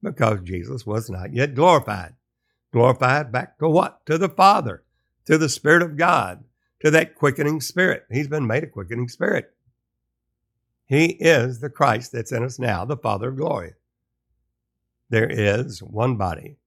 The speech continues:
one Spirit in whom you're called, and one hope of your calling.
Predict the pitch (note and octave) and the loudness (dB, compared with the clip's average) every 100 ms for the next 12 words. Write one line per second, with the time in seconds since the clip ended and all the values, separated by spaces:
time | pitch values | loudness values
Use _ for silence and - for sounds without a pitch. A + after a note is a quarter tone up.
0 | _ _ _ G2 G2+ D3 E3 - A2 G#2+ | _ _ _ -2 2 2 0 -4 -2 -2
1 | G#2+ F#2 G#2 B2 B2 - F#2+ G2 A#2+ G#2 | -4 -8 -6 -4 -6 -6 -4 -2 -4 -4
2 | G2 G2 F#2+ A2 C3 C3 G#2 E2+ C#2 | -6 -8 -6 -6 -4 -2 -4 -4 -14